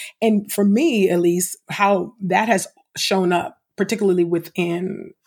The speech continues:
my backslidden state, I always know, um, a good gauge or barometer for me in my walk, um, on, like, where I am in my life, or a good temperature check for me is who it is I'll entertain in my life.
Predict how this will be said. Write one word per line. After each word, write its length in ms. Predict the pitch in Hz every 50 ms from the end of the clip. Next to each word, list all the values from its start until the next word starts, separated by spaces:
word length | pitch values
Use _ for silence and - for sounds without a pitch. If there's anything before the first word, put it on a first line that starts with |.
| _ - - 220
my 180 | 190 196 180 165
backslidden 560 | 160 160 180 185 185 - - - 131 175 180
state, 160 | - - 180
I 140 | 180 185 190
always 260 | 190 190 190 185 170
know, 500 | 175 175 180 185 190 185 175 165 160 160 _ _ _ _ _ _ _ _ _
um, 380 | - 175 156 151 - - - - -
a 120 | - 185
good 580 | 165 160 151 196 214 208 185 180 170 180 175 175
gauge 340 | - 185 202 208 208 190 185
or 80 | 165
barometer 680 | 156 165 165 160 160 165 180 190 208 214 233 247 269 277
for 160 | - - 151
me 580 | 175 180 185 196 208 220 240 269 294 311 302 _ -
in 160 | 196 190 185
my 180 | 185 185 185 196
walk, 360 | 202 208 208 - 233 240 - - - - - - - - - - - _ -
um, 460 | 196 180 175 170 165 170 170 160 - _ _
on, 200 | - 196 180 175
like, 120 | 175 165 165
where 240 | 170 175 190 208 214
I 100 | 208 208
am 540 | 208 214 214 220 220 226 240 240 247 - _ _ _ _ _
in 160 | - 208 202
my 120 | 202 190 190
life, 180 | 190 196 202
or 80 | 190 190
a 40 | 185
good 180 | 202 202 202
temperature 360 | - - 202 202 214 196 208 196
check 260 | 208 - 196 - - -
for 80 | 208
me 260 | 202 202 202 202 196
is 280 | 185 180 170 165 160 - _ _ _ _ _ _ _ _ _ - - -
who 240 | 254 262 269 277
it 100 | 247 208
is 200 | 196 196 202 202
I'll 240 | - 180 175 170 - - -
entertain 500 | 202 202 202 190 185 - - 196 196 185
in 100 | 170 165
my 140 | 160 156 151
life. 520 | 156 156 170 180 160 156 156 - - -